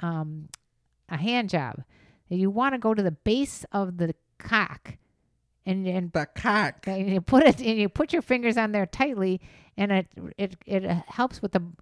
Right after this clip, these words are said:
Speaker 1: restricting the blood flow. You're not like, why are you looking like, uh, like someone's strangling your dick? It's
Speaker 2: I
Speaker 1: not
Speaker 2: would,
Speaker 1: that tight.
Speaker 2: I would be out of control. Someone's just grabbing the
Speaker 1: Well, that's
Speaker 2: back.
Speaker 1: what a cock ring is gonna do. It's
Speaker 2: Yeah.
Speaker 1: gonna, like, restrict, uh,
Speaker 2: This is if
Speaker 1: the
Speaker 2: you, if the person needs more sensation.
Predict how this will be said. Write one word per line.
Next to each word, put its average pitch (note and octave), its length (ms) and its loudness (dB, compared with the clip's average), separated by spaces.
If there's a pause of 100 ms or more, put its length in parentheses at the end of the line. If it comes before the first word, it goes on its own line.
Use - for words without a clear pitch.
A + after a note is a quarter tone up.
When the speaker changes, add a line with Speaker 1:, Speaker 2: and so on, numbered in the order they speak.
(120)
Speaker 1:
restricting A3 480 -4
the F#3+ 80 -2
blood G3+ 340 2
flow. - 160 -6
You're F#3 100 -4
not D4 220 -2
like, C#4 240 -10
why C#4 140 2
are F#4 80 4
you F#4 200 4
looking D4 280 -2
like, A#3+ 180 0
uh, G#3+ 80 6
like G#3 160 2
someone's B3 280 -4
strangling A#3 580 0
your F#3+ 100 2
dick? F3 280 0
It's F3+ 100 -2
Speaker 2:
I F3+ 100 6
Speaker 1:
not F3 160 4
Speaker 2:
would, D3+ 80 0
Speaker 1:
that C#4 220 6
tight. G#3 420 0
Speaker 2:
I F3 160 6
would E3 220 4
be D3 160 2
out D3 160 4
of C#3 80 -2
control. - 320 -8
Someone's D#3 280 -2
just C#3+ 300 -6
grabbing D3 600 2
the D#3 100 -2
Speaker 1:
Well, B3+ 120 8
that's C4 280 4
Speaker 2:
back. D4 100 4
Speaker 1:
what - 20 2
a B3+ 60 0
cock - 360 -4
ring A#3+ 160 -2
is G3 120 0
gonna F#3+ 220 -2
do. G3 380 0 (100)
It's C3+ 80 -6
Speaker 2:
Yeah. B2+ 80 -2
Speaker 1:
gonna, G3 180 2
like, F3+ 220 2
restrict, - 600 -4
uh, F3+ 440 -2
Speaker 2:
This A3+ 180 -2
is F#3+ 140 -6
if F3+ 180 2
Speaker 1:
the F3 60 -2
Speaker 2:
you, F#3+ 260 0
if F#3 200 4
the F3 100 0
person F3+ 440 -2
needs D#3 220 -4
more D3 220 -2
sensation. - 680 -6